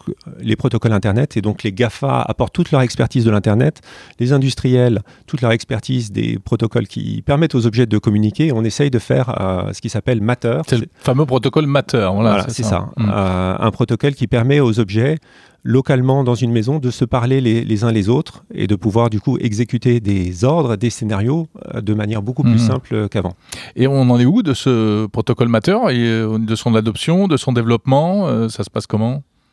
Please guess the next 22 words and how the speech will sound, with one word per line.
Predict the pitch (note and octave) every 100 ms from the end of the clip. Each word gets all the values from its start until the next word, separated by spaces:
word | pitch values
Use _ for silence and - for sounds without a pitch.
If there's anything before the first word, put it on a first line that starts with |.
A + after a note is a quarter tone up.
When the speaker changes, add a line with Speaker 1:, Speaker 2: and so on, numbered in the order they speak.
| _ -
Speaker 1:
Alors, | G2+ G2+
euh, | G#2+ G#2+
on | A#2 A#2
est |
en | G#2+
plein | - C#3+ D3
développement. | B2 B2 - E3+
Donc | F#3 A#2+
là, | C3 C3
ce |
sont, | - G#2+ G#2 G#2+
euh, |
les | A2+ A2+
équipes, | C3 D3+ C3
euh, | A2+ G#2+ G#2+ G#2+
d'in-, | G2+ A2 G#2+ A2+ G#2+
euh, | A2 A2+ A2
d'ingénieurs | A2 G#2+ A#2 B2+ A#2+
de | G#2 G2 G2+
chacune | - A2+ B2+
des | A#2+ G#2
entreprises | A2+ A#2+ - A#2+